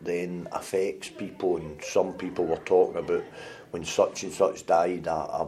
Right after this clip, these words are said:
started to use more and more and more, and, and it got, got me thinking about, eh,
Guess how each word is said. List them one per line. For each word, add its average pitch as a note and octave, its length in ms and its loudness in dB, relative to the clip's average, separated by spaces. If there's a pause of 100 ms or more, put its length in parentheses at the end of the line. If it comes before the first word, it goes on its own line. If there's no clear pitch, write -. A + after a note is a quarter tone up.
(120)
started E2+ 600 0
to F2 100 -8
use E2 460 -6
more E2+ 320 0
and E2 140 -4
more E2+ 280 0
and E2 120 -8
more, F2 300 2
and, F2 180 -6 (380)
and F2+ 140 -6
it D2+ 160 -8
got, F#2+ 260 6 (300)
got F#2+ 240 2
me F2+ 100 -2
thinking F2+ 480 -4
about, E2 340 -2 (240)
eh, E2+ 300 0